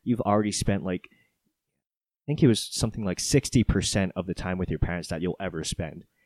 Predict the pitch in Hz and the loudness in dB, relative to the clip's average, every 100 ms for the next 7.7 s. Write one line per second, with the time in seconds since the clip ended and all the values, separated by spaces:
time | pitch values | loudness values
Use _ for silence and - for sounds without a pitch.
0 | _ 113 110 101 _ _ - 127 143 127 | _ -6 -6 -6 _ _ -2 0 0 0
1 | 156 202 190 196 175 104 - 107 92 190 | 0 0 -2 -2 0 -2 -4 -6 -8 -6
2 | - - _ _ - 165 175 - - 95 | -6 -8 _ _ -2 0 -2 -2 -4 2
3 | 101 123 180 180 185 185 170 180 196 240 | 4 4 4 2 2 4 6 6 4 0
4 | - - - _ - - 131 127 151 147 | -2 -8 -20 _ 2 6 6 6 4 4
5 | 165 - 139 123 120 107 156 156 123 92 | 2 2 -2 -4 -4 -2 0 0 -2 -4
6 | 120 113 104 104 117 101 - 87 101 104 | -2 -2 0 0 0 -2 -6 -10 -6 -4
7 | 110 92 85 - 147 110 | -4 -4 -4 -2 0 0